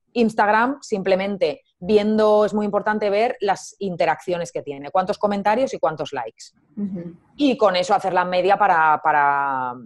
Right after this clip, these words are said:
Speaker 1: hacer el cálculo para averiguar el, el engagement, pero no quedarnos solo con, "He contratado a alguien de", imagínate que puedes contratar a alguien de quinientos mil seguidores, si luego va a tener mil comentarios,
Speaker 2: Ujú.
Speaker 1: pues a lo mejor no,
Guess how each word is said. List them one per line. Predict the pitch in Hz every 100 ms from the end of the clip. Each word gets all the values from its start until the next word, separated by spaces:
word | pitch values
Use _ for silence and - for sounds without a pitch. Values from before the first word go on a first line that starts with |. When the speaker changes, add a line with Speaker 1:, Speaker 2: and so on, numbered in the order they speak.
| _ _
Speaker 1:
hacer | - 139 165 165
el | 165
cálculo | 180 180 190
para | 185 165
averiguar | 156 156 160 160
el, | 165 156 151 -
el | 160
engagement, | 151 160 143 139 131 131
pero | 175 160 160
no | 139 185
quedarnos | 180 196 196 196 202 -
solo | 208 214 214
con, | 202 220 233 214
"He | 202
contratado | 196 185 185 190 185
a | 190
alguien | 202 175 170
de", | 175 131 _
imagínate | 147 139 - 156 151 160
que | 139 156 151 147
puedes | 160 151
contratar | 147 139 165
a |
alguien | 170 160
de | 135
quinientos | 143 135 139 -
mil | 156
seguidores, | 175 170 190 196 202 254 _ _ _ _
si | - 247
luego | 220 196 214
va |
a | 214
tener | 214 202 180
mil | 185 165
comentarios, | 156 147 - 180 147 123 - _ _ _
Speaker 2:
Ujú. | 208 185 190 202
Speaker 1:
pues | 180 170
a | 160
lo |
mejor | 156 185 180
no, | 180